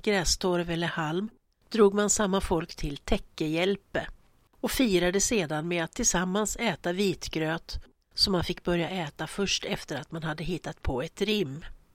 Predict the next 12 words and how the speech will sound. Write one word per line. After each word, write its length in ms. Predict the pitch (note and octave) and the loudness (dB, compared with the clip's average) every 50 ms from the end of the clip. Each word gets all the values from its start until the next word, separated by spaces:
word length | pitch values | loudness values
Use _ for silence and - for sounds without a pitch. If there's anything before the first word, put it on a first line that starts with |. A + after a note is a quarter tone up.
| _ _ _ _ _ _ _ _ _ _ | _ _ _ _ _ _ _ _ _ _
Man 180 | - A3 G3+ G#3 | 4 6 8 8
använde 480 | G#3 G3 F3+ E3+ E3+ F3+ F3 F3 F#3+ | 8 6 6 6 4 2 4 4 4
inte 280 | F#3+ A#3 A3 F#3 - A3 | 4 4 2 2 4 4
järnspik 880 | A3+ G#3 F#3 E3 D3+ D3 - - - - - G3 G3+ G3 - - - F3+ | 4 4 4 2 2 4 4 4 4 4 2 2 2 2 -2 -4 -4 -2
vid 240 | E3 D3+ C3+ C3 | -2 -2 -2 -2
byggena 520 | D3+ F#3 F3 E3 D3+ - D3+ D3 D#3 E3 - - - _ _ _ - - | 0 0 0 0 -2 -6 -6 -6 -6 -8 -8 -10 -16 _ _ _ -4 -2
utan 240 | G#3 - - E3+ | 0 0 0 0
tillverkade 580 | E3+ - F#3+ G3 E3 D3 C#3 C#3+ - - D#3+ D#3+ | 0 2 2 2 2 0 -4 -4 -4 -6 -4 -2
spikar 600 | - - - - G3+ F3+ E3 - - - F3 E3 | -2 -2 -2 -2 -2 -4 -4 -6 -4 -2 0 0
av 160 | C3+ B2+ D#3 | 0 0 -2
trä, 600 | - - - - E3 F3 F#3 G3 G3+ F#3 D3+ D3+ - - - - _ _ _ _ _ _ | -4 -4 0 0 2 2 2 2 2 0 -2 -4 -6 -10 -16 -20 _ _ _ _ _ _
dymlingar, 880 | G3+ F3+ F3 G#3+ G3+ F3+ D3 C3+ D3 F3+ G3+ G3 G3 E3 D#3 D#3 E3+ | -6 2 4 4 4 4 2 0 -2 -2 0 0 0 0 0 -2 -2